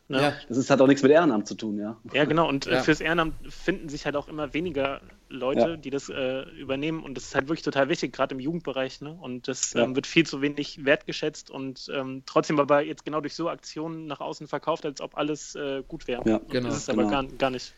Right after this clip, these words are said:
Speaker 1: so.
Speaker 2: Ja. Ja, genau. Ähm, finde ich, äh, Toto, schön, dass du das hier mit, ähm, in der schwachen Runde mal genannt hast. Ich hab das auch so verfolgt und seh das, seh das ähnlich.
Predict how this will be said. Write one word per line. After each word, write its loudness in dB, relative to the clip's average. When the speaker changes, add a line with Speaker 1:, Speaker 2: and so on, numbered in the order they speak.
Speaker 1:
so. -14
Speaker 2:
Ja. -4
Ja, -2
genau. -4
Ähm, -6
finde -2
ich, -6
äh, 2
Toto, 2
schön, 0
dass -2
du 0
das -4
hier -2
mit, -6
ähm, -6
in -6
der 0
schwachen -2
Runde 0
mal 0
genannt -2
hast. -8
Ich -8
hab -4
das -4
auch 2
so -2
verfolgt -2
und -4
seh 2
das, 0
seh 0
das 0
ähnlich. -2